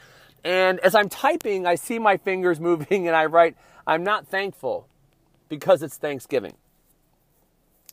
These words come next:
I'm thankful because of the life that I've created." See, it's not just one day.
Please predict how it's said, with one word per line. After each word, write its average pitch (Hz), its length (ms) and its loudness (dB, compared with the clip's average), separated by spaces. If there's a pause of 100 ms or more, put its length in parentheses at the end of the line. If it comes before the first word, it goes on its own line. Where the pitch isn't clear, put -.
I'm 139 160 -4
thankful 165 520 2
because 131 280 -6
of 127 100 -10
the 131 80 -6
life 123 300 2
that 113 120 -2
I've 104 180 -2
created." 90 420 -10 (1160)
See, 175 140 -2
it's 143 80 -4
not 185 160 2
just - 180 -12
one 147 200 -2
day. 135 280 -2